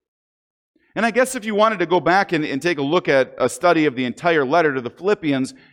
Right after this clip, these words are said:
you'd have to realize that that letter is not like a harsh doctrinal rebuke. He's not, like, cracking down on the church of Philippi, but rather what the church in Philipp-, or the, the letter to the church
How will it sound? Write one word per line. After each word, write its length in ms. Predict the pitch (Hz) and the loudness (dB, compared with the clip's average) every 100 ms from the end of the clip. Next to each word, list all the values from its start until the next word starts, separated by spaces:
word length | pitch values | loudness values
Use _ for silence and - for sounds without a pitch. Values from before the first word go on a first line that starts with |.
| - | -8
you'd 120 | 170 | -4
have 160 | 196 - | -2 -2
to 100 | 165 | -2
realize 560 | 202 196 139 135 123 | 2 4 4 2 2
that 220 | 131 127 - _ _ | 0 0 -6 _ _
that 240 | 160 196 | 0 0
letter 340 | 151 156 180 165 | 0 0 2 0
is 200 | 131 131 | -2 -2
not 320 | 135 151 139 | -2 -2 0
like 240 | 139 123 | -2 -2
a 80 | 104 | -6
harsh 440 | 95 - 131 131 - | -8 -4 -2 -4 -8
doctrinal 600 | 113 101 - 127 117 110 | -6 -6 -6 -8 -6 -8
rebuke. 640 | 85 78 92 135 147 143 - _ _ _ _ _ _ _ _ _ _ _ _ _ | -10 -14 -4 -2 -2 -6 -20 _ _ _ _ _ _ _ _ _ _ _ _ _
He's 160 | 123 131 | -8 -2
not, 180 | 170 156 | 0 0
like, 140 | 135 | -2
cracking 480 | - 143 151 131 117 | 0 -2 0 -6 -2
down 340 | 117 135 165 | 0 2 2
on 80 | 131 | -2
the 80 | 110 | -4
church 340 | - 127 120 | -4 -6 -6
of 100 | 110 | -16
Philippi, 460 | - 123 135 110 107 | -4 -4 0 -2 0
but 240 | 117 - | -4 -4
rather 520 | 120 147 190 135 123 - _ - | -2 0 0 -2 -4 -10 _ -12
what 340 | 131 147 - - _ _ _ _ _ _ _ _ | -2 -2 -2 -20 _ _ _ _ _ _ _ _
the 80 | 117 | -14
church 380 | - 180 180 139 | -6 -4 -4 -6
in 80 | 123 | -10
Philipp-, 420 | - 139 170 - | -8 -4 -4 -4
or 80 | 123 | -4
the, 140 | 117 | -2
the 120 | 113 | 0
letter 220 | 131 170 | 0 0
to 80 | 156 | -2
the 80 | 131 | -8
church 380 | - 165 165 | -6 -8 -8